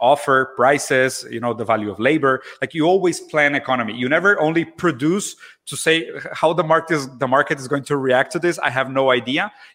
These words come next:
I mean, nobody does that. Everybody heavily plan what they do. And even going to the extent, and, and I used to be into the, you know, F M C G, fast moving consumer goods economy.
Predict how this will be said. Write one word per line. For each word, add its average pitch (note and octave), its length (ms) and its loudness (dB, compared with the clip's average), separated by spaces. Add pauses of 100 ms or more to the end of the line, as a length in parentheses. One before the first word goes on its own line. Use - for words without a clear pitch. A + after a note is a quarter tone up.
I D#3 60 2
mean, D3 260 -2
nobody E3+ 320 2
does C3+ 240 2
that. G2+ 140 -4
Everybody D#3 640 0 (100)
heavily D#3+ 400 -4
plan C#3 380 -2
what A#2+ 140 0
they A2+ 100 -2
do. G#2+ 220 -8 (260)
And C#3 80 -2
even G3+ 180 -4
going G3+ 240 -4
to F3 120 -8
the C#3 160 -2
extent, D3+ 460 -4
and, A#2+ 260 -8
and A2+ 100 -4
I A#2+ 40 0
used C#3+ 260 -2
to C3+ 100 -4
be B2+ 260 0
into A2+ 240 -4
the, G#2 340 2
you B2 80 -8
know, A#2+ 120 -2
F B2 200 2
M C3 120 2
C B2+ 180 -4
G, A#2 240 -2
fast A#2+ 300 -2
moving A#2+ 220 -4
consumer A2+ 380 -6
goods A2 220 -4
economy. G#2 380 -6